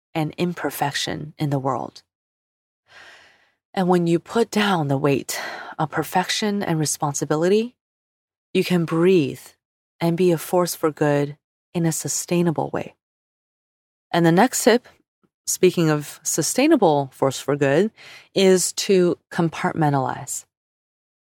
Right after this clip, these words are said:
There's a reason we have different rooms in a house for different activities.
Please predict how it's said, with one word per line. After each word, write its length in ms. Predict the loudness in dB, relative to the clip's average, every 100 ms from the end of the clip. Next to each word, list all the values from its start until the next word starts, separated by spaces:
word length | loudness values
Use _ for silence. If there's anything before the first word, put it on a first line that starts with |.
| _ _
There's 180 | 0 4
a 60 | 4
reason 420 | 8 8 8 6
we 100 | 4
have 220 | 2 0
different 340 | 0 -2 -2 4
rooms 320 | 6 6 4
in 80 | 2
a 60 |
house 460 | 2 2 2 2 -2
for 240 | 0 2
different 340 | 2 0 -2 -4
activities. 720 | -4 -4 0 -2 -4 -12 -12